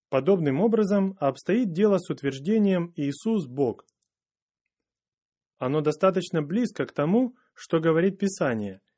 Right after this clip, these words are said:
и в большинстве случаев может быть принято как истинное. Оно достаточно удовлетворительно отражает учение Писания.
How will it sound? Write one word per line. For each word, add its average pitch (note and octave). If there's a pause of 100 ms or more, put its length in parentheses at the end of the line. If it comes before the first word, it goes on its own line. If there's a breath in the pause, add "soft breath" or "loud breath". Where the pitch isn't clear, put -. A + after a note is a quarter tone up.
(480)
и E3
в D#3
большинстве E3+
случаев G#3+
может F3
быть D#3+
принято G#3
как F3+
истинное. G#2+ (1400)
Оно E3+
достаточно A3
удовлетворительно G3+
отражает C#3
учение C#3
Писания. G2+